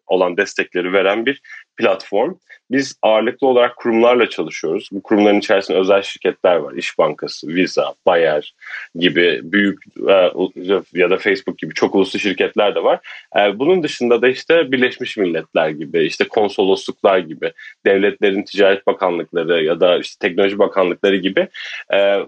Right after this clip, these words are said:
farklı yapılarla da çalışıyoruz. Amacımız hem girişimciliğin artmasını sağlamak hem de başarılı olan girişimcilerin ayaklarının yere basıp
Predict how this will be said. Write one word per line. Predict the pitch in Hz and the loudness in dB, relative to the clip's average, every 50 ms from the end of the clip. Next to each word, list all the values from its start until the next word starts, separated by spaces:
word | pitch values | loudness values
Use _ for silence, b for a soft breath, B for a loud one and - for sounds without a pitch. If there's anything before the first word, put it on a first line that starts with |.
| - _ _ | -8 _ _
farklı | - - - 123 113 110 - _ 131 135 147 151 123 - - | -8 -4 -2 0 0 -2 -4 _ -2 0 0 0 0 -2 -2
yapılarla | 101 117 113 - 120 120 117 117 117 110 90 | -2 -2 -2 0 0 0 2 2 0 0 -2
da | 92 90 | -4 -6
çalışıyoruz. | - - 87 82 - - 117 147 165 - | -6 -8 -10 -10 -8 -6 -6 -4 -2 -2
Amacımız | 104 131 135 135 127 131 127 120 147 190 190 - - 110 | 0 0 0 0 -2 -2 -2 -4 -4 -4 -6 -10 -8 -4
hem | 117 131 135 131 | -2 -2 -2 -2
girişimciliğin | 120 120 117 117 - - 123 117 113 110 127 127 | -2 -2 -2 -2 -4 -4 -4 -4 0 2 2 4
artmasını | - 101 104 - _ 113 104 - - 127 | 4 2 0 0 _ -6 -6 -4 -4 -6
sağlamak | 123 - - 90 85 90 110 143 151 - | -2 0 0 0 0 0 -2 -2 -2 0
hem | 123 113 113 117 | 0 0 2 0
de | 143 156 160 B B B B B B - | 0 -2 -2 B B B B B B -2
başarılı | 110 104 - - 123 117 123 | -2 0 2 0 2 2 2
olan | 127 123 120 107 107 101 | 2 2 2 2 2 0
girişimcilerin | 107 107 98 - - 107 101 98 95 90 87 - - 95 95 95 95 117 139 - - | -2 -2 -2 -4 -4 -2 -2 -2 -2 -4 -6 -8 -4 0 2 2 2 0 -2 -2 0
ayaklarının | - 101 98 - - 107 104 107 | 0 0 0 0 0 0 0 2
yere | 107 104 104 104 98 | 2 2 2 2 2
basıp | 95 95 - 98 - | -2 -2 -4 -8 -8